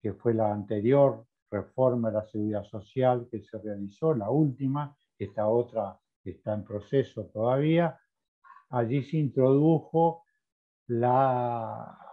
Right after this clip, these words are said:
la incorporación del capital del ahorro individual a través de las llamadas afap, este, en la cual significa que, eh, es un negocio muy seguro,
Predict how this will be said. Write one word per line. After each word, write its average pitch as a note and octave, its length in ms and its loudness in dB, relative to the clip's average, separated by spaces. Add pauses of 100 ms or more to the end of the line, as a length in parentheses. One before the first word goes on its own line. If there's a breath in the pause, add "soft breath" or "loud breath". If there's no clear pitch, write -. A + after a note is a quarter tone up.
(100)
la A#2+ 260 0
incorporación A#2+ 920 2
del A#2+ 200 -2
capital A#2+ 640 -2
del A2+ 200 0
ahorro C3+ 460 4
individual A#2 760 -2
a B2 120 -6
través A#2 380 -4
de B2 100 -8
las G#2 200 -10
llamadas A#2+ 480 -2 (120)
afap, D#3+ 560 -2 (640)
este, A#2 920 0 (340)
en B2+ 200 0
la D3 180 2
cual D3 400 4
significa D#3 960 -2 (100)
que, C#3+ 420 0 (380)
eh, A#2+ 480 2
es C3+ 260 0
un C3+ 140 2
negocio B2 920 2 (500)
muy D3 380 -2
seguro, C#3+ 800 0